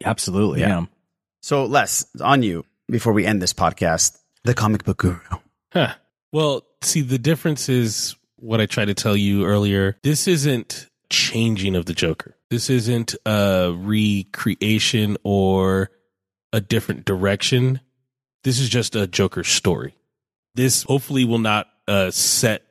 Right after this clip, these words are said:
Speaker 3: the tone for what we get for future Joker appearances. You know what I mean? This is a one shot. It's done.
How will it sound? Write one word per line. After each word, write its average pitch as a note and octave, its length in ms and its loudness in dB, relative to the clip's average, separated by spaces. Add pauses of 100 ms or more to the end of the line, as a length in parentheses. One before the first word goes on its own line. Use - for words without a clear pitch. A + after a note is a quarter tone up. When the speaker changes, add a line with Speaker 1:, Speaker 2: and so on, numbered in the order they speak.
Speaker 3:
the A2 80 -2
tone G#2+ 580 2 (640)
for A2 80 0
what G#2+ 180 0
we G2+ 120 -4
get G#2 300 0 (500)
for A#2 200 2 (220)
future G2+ 280 2
Joker G2 320 0
appearances. G#2+ 720 0 (600)
You A#2 80 -2
know A#2+ 80 4
what A#2 60 4
I A#2 40 0
mean? A#2 160 2
This A2+ 140 0
is A#2+ 80 0
a A#2 80 2
one A2+ 220 2
shot. A2+ 260 -2
It's - 180 -4
done. A2 360 2